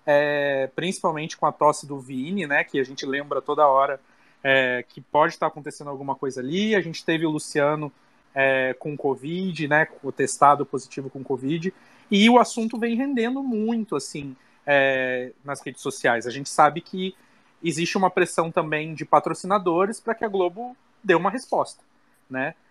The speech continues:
Splash tentou falar com eles nos últimos dias, é, pra saber alguma coisa. Eles só, a única coisa que eles passaram pra gente é que tava tudo bem.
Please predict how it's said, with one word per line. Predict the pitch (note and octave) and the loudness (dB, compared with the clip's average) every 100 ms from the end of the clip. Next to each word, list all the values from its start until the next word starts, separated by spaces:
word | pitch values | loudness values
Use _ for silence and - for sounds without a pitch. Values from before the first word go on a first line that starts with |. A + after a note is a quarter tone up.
| _ - | _ -20
Splash | C3+ - D3+ - | -6 4 4 4
tentou | - F3+ E3+ D3+ D3 G#3+ | 0 -2 -2 0 2 2
falar | - E3 C#3+ D3+ | 6 6 6 4
com | - C#3+ C3 | -2 -10 -8
eles | C#3 D#3+ C#3 | -6 -6 -10
nos | C#3+ C3 | -12 -14
últimos | C#3 C#3+ C3+ A#2+ | -14 -12 -12 -10
dias, | D3 F3 F3 D3+ C#3 - _ _ - | -6 -4 -2 -2 -4 -10 _ _ 4
é, | D3 C#3 | 6 6
pra | D3+ | 2
saber | D3 C#3+ C3 D3+ E3 | -2 -6 -6 -4 -2
alguma | C#3 D3+ D3 | -4 -6 -6
coisa. | - D3+ E3+ D#3+ D#3 | -6 -4 -2 -4 -6
Eles | E3 | -8
só, | - F3 | -2 0
a | |
única | F3+ A3 G#3+ | 0 -2 -6
coisa | G#3+ F#3+ | -8 -8
que | |
eles | F#3+ F3+ | -12 -6
passaram | - F3+ E3+ E3+ | -4 -2 -2 -4
pra | E3+ | -8
gente | D3+ D#3 E3+ F#3+ _ _ _ | -8 -10 -16 -20 _ _ _
é | F3+ | -4
que | - | 2
tava | F#3 F3 | 2 2
tudo | F3 F3+ | -2 -12
bem. | F3+ C#3+ A#2 | -8 -8 -8